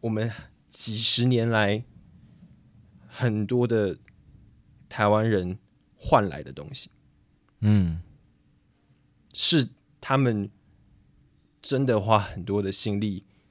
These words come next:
Speaker 1: 跟血换来的东西，生命换来的东西。然后我觉得我作为一个台湾人，我有义务要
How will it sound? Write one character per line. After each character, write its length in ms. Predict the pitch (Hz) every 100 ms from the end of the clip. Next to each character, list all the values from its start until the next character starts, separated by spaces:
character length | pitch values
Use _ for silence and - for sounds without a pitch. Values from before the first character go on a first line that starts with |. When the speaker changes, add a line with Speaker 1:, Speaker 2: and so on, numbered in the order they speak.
| _ _ _ _ _
Speaker 1:
跟 180 | 101 101
血 360 | - - - - _ _ _ _ _
换 260 | - 104
来 100 | -
的 120 | - -
东 200 | - 127
西， 200 | - - _ _ _ _ _ _ _ _ _
生 240 | - - 104
命 240 | 107 80
换 160 | - 92
来 80 | -
的 20 |
东 240 | - 85 -
西。 140 | - _ _ _ _ _ _ _ _ _ _ _ _ _ _ _ _ _ _ _ _ _ _ _
然 180 | 110 113
后 120 | 120
我 200 | 98 101
觉 200 | - 104
得 200 | 110 104 - _ _ _ - - _
我 220 | 113 107
作 140 | 139
为 100 | 120
一 40 | 107
个 60 |
台 180 | 104 -
湾 160 | 92 92
人， 140 | - - _ _ _ _ _
我 140 | 110
有 80 | 104
义 220 | - 113
务 160 | 101 95
要 200 | 98